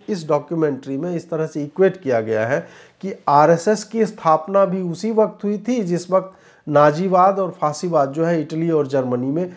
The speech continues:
शेप ले रहा था। तो केवल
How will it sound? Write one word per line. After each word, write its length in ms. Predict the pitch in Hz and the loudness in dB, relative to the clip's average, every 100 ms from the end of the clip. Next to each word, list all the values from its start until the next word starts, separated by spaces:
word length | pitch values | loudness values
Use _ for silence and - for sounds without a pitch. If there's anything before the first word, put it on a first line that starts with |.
| - | -18
शेप 300 | - 208 202 190 | 0 2 4 4
ले 160 | 170 | 4
रहा 220 | 147 123 | 4 2
था। 280 | 120 - 113 - _ _ 214 | -4 -8 -14 -16 _ _ 2
तो 320 | 226 - - _ - | 2 0 -18 _ 4
केवल 540 | 175 220 254 151 | 6 8 6 4